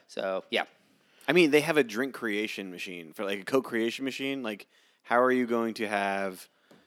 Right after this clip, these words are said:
Speaker 2: how are you gonna have that, that, that machine, the, the, the Coke, uh, Freestyle machine, and at a, at a fast, fast food? I mean, I guess, uh, I guess Wendy's has it, but you take your time. You're sitting there choosing the selection, and, like,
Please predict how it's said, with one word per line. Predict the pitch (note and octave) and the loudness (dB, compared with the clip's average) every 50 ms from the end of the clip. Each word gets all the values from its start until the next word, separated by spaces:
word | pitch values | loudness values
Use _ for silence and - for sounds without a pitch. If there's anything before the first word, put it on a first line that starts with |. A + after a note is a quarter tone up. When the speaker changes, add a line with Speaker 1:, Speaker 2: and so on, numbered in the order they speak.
| _ _ _ _ _ _ _ _ | _ _ _ _ _ _ _ _
Speaker 2:
how | - | 2
are | B2 | 2
you | C3+ | 4
gonna | C3 C3+ B2 | 4 2 2
have | A#2+ B2 A#2+ A#2+ G#2+ | 2 2 2 2 2
that, | G#2 A2 G#2+ G#2 F#2+ D#2 | 2 0 0 0 0 0
that, | G#2+ A2+ A#2 - - G#2 | -2 -2 -2 -2 -4 -4
that | A#2+ A#2+ A#2 | -4 -4 -4
machine, | B2+ A#2+ - - - C3+ B2+ B2 A#2 A#2 A2 | -4 -4 -2 -2 0 0 2 2 2 0 0
the, | A2 G#2+ G#2 | 0 0 0
the, | G2+ G#2+ A2 G2 F#2+ F#2+ | 0 -2 -4 -4 -6 -6
the | A2+ A2 | -6 -6
Coke, | - - - C3 B2+ A#2 - _ - - | -2 0 2 2 2 2 -2 _ -4 -2
uh, | B2 | -2
Freestyle | A2 - - C3 B2+ - - C3 B2 B2+ B2+ | -2 0 0 0 0 2 4 6 6 6 6
machine, | B2+ - - C#3 C#3 C#3 C#3+ C#3 - _ _ _ _ _ _ _ - | 4 2 0 2 2 2 0 -2 -6 _ _ _ _ _ _ _ -6
and | - B2 A2+ F2+ G2+ - _ - | -4 -4 -4 -6 -12 -14 _ -4
at | A#2+ A#2 | 0 0
a, | A2+ A2 - - | 0 0 -2 -6
at | A#2 | -6
a | A2+ G#2 | -6 -6
fast, | - - A#2+ A#2 A#2 A2+ - - - _ _ _ _ _ _ - | -2 0 0 0 0 -2 -6 -12 -16 _ _ _ _ _ _ -2
fast | C3+ A#2+ A#2 - - | 0 0 0 -2 -2
food? | - D3 D3 C3 A#2 G#2+ G#2 | -2 0 2 2 2 0 -2
I | A2 | -2
mean, | A#2+ B2 A#2+ | -2 0 2
I | A#2 C3+ | 2 2
guess, | A#2+ C3+ B2 - - | 2 0 -2 -4 -4
uh, | G2 - - - - - | -6 -8 -8 -8 -12 -10
I | - A2+ | -10 -8
guess | A#2+ - - | -8 -6 -6
Wendy's | G#2 G#2+ G#2+ G#2 G2 | -6 -4 -4 -6 -6
has | A2 G2 G2+ G2+ | -6 -6 -4 -2
it, | |
but | G#2 A#2 B2+ | -2 0 2
you | B2+ B2+ | 2 0
take | A#2 - D#3+ D#3+ D3 | 0 -2 -4 -4 -4
your | A#2+ | -4
time. | - - C#3 D3+ C#3 A2+ G#2 G2+ - - - - | -2 -2 -2 -2 -2 -4 -6 -8 -14 -20 -12 -6
You're | - C3 A#2+ | -4 -2 -2
sitting | - - F3+ F3 D#3 | 2 2 2 4 4
there | C3+ A#2 A2+ A2 G#2 G#2 G2+ | 4 2 2 0 -2 -6 -10
choosing | - - - E3 E3+ D#3+ D3 C#3+ | -8 -6 -4 -2 -2 0 0 0
the | B2+ A2 | -2 -2
selection, | - - A2+ A#2 B2 B2+ - - - G#2 G#2 G#2 G#2+ | -4 -2 0 2 2 2 2 0 -2 -2 -4 -4 -4
and, | G#2 | -2
like, | G#2 G#2 G2+ F#2+ - | -2 -2 -2 -4 -6